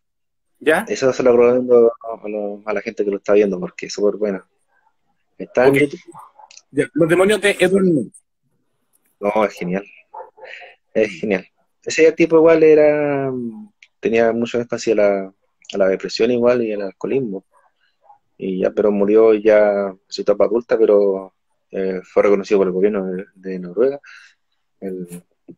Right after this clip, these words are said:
Speaker 2: y le dieron una beca para estudiar en Francia y al final murió bien, pero murió, eh, rodeado de sus trabajos y su arte y dejó un legado grande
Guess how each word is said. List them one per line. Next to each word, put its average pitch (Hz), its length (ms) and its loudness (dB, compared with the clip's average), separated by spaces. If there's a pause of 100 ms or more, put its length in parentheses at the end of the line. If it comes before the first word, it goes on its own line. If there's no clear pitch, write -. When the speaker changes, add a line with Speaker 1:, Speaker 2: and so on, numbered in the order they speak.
(800)
Speaker 2:
y 98 480 -2
le 98 160 -8
dieron 104 180 2
una 95 100 0
beca 110 320 2
para - 120 -16
estudiar 92 260 -4
en 90 60 -14
Francia 127 440 -4
y 107 220 -6
al - 480 -20
final 117 200 0
murió 131 240 4
bien, 185 220 2 (440)
pero 110 320 2
murió, 117 520 2 (680)
eh, 104 500 0 (260)
rodeado 110 340 4
de 107 60 -6
sus - 220 -12
trabajos 107 480 -2
y 104 60 -14
su 107 160 -4
arte 113 300 -2
y 101 60 -6
dejó 104 200 -6
un 104 80 0
legado 101 280 4
grande 104 360 -2